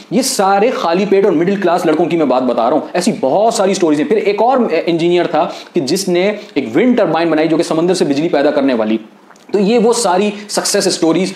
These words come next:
हैं जो खाली पेट लोगों की success stories हैं। सनी अली साहब, आप किस दुनिया में रहते हैं और किस पाकिस्तान में रहते हैं? आप इसी बुनियाद के ऊपर Amazon पे, चूंकि आपका पैसा लगा हुआ है और आप नहीं चाहते कि India में जिस तरह से Amazon के against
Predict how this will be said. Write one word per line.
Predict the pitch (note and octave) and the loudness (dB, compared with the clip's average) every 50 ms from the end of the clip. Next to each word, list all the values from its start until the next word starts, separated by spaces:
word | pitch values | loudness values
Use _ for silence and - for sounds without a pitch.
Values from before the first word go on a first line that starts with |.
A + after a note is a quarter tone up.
| - - | -8 -6
हैं | C#3+ D3 D#3 F3 - - - D#3 | -4 -2 -2 -2 -4 -4 -2 -2
जो | F#3 F3 | -2 -2
खाली | - - D#3+ E3+ F#3+ G#3 | 0 -2 0 0 0 0
पेट | G3 G3+ G3+ F3 | 2 2 2 2
लोगों | E3 D#3+ D#3+ E3 D#3 | 2 2 2 0 0
की | D3+ E3+ | 0 -2
success | - D#3 - D#3 C#3+ | -4 -2 -2 -2 -2
stories | - - D3 C3+ C3+ C3+ | 0 0 0 2 2 0
हैं। | D3 | 0
सनी | C#3+ - C#3 C#3+ C#3+ | 0 0 2 2 4
अली | C#3 C#3+ | 4 2
साहब, | C#3+ - B2 D#3 G3 G3+ - - - - | 2 2 0 0 -2 -2 -6 -6 -4 -4
आप | D#3 - | -4 -2
किस | - F#3+ | -2 -2
दुनिया | F#3+ F#3 F3+ F#3 F3+ | -2 0 0 0 2
में | F3 F3 | 2 2
रहते | D3+ C#3 - F#3+ | 0 0 -2 -2
हैं | F#3+ D3 | -2 -2
और | D3+ D#3 | -2 -2
किस | - G#3+ G3+ | -2 -2 -2
पाकिस्तान | - G3 F3+ - - - D#3+ D#3+ | -2 -2 -2 -2 -2 0 0 0
में | D#3+ D#3 | 0 0
रहते | C#3 C3 B2 D#3 | 0 0 0 0
हैं? | D3 D#3 F3+ E3 - - - - - - | 0 -2 -2 -4 -6 -10 -20 -16 -8 -2
आप | C3 C#3+ E3 F3 F#3+ F#3 - - - - - G3+ | 0 0 2 0 0 -2 -6 -10 -12 -8 -6 -4
इसी | G3+ - C4+ | -2 0 0
बुनियाद | G3+ G3 G3 F3+ F3+ F3+ G3 F#3 F#3+ | 2 2 0 0 0 0 0 0 0
के | F#3+ | 0
ऊपर | E3 D#3 D#3+ D3+ - - - - D#3 | 0 0 0 -2 -4 -6 -6 -4 -2
Amazon | F#3+ A3 G#3 A3+ A#3 A#3 | 0 0 2 2 2 2
पे, | A3+ A3+ | 2 2
चूंकि | A3+ G#3+ A3+ G#3 | 0 0 0 0
आपका | D3+ E3+ F#3+ F#3+ F3+ | 0 0 0 0 -2
पैसा | - D#3 D3+ G3+ G#3 | 0 0 0 0 2
लगा | G3 G3 G3 G3 | 2 2 2 2
हुआ | G3 F#3+ | 2 2
है | G3 G3 G3 - - - | 0 -2 -4 -8 -8 -2
और | D#3+ E3+ F3 F3+ | -2 0 0 0
आप | - - - F#3+ F#3 E3+ | 0 0 0 0 0 0
नहीं | F#3 F3+ G3+ F#3 | 0 -2 0 0
चाहते | F#3+ F3 F3 F3+ F3+ F3 | 0 0 0 0 0 -2
कि | F3 - - - - F#3 F#3 F3 - - - - - F3+ | -2 -6 -8 -4 0 0 0 0 -2 -6 -10 -4 -2 0
India | G3 G3+ A3+ A3+ | 0 2 2 2
में | G#3 G3+ F3+ | 2 2 0
जिस | F#3 F3 | 0 0
तरह | - F3+ F3 F3 | 0 0 0 0
से | F3 - F#3 - - E3 | 0 0 -2 -2 -2 -2
Amazon | F3+ F#3 E3 F#3 F#3 F#3+ F#3+ F#3+ F#3 | -2 0 0 2 0 0 0 0 0
के | F3+ F3 - - - - - | 0 0 -2 -4 -8 -6 -4
against | C#3 C3+ E3+ F3+ E3+ D3 - | -2 0 0 0 0 -2 -2